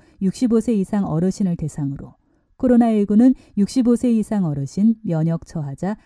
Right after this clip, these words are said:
감염 취약시설 입원 입소자를 대상으로 무료로 시행된다.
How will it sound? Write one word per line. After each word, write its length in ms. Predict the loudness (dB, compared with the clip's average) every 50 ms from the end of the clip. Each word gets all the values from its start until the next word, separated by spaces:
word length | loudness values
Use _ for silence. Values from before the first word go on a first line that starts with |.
| _ _ _
감염 400 | -6 -4 -2 0 2 2 0 0
취약시설 840 | -2 -4 -4 -4 -4 -4 -4 -6 -6 -6 -4 -2 -2 -2 -2 -2 -4
입원 360 | -6 -4 -2 0 0 0 -2 -2
입소자를 600 | -6 -8 -4 -2 -2 -2 -2 -2 -4 -4 -6 -6
대상으로 640 | -6 -8 -8 -6 -6 -6 -4 -4 -2 -2 -4 -4 -4 -8 _ -10
무료로 440 | _ 0 2 2 2 2 2 2 0
시행된다. 800 | 0 0 0 2 2 4 2 0 -2 -8 -10 -12 -16 -18 -20 _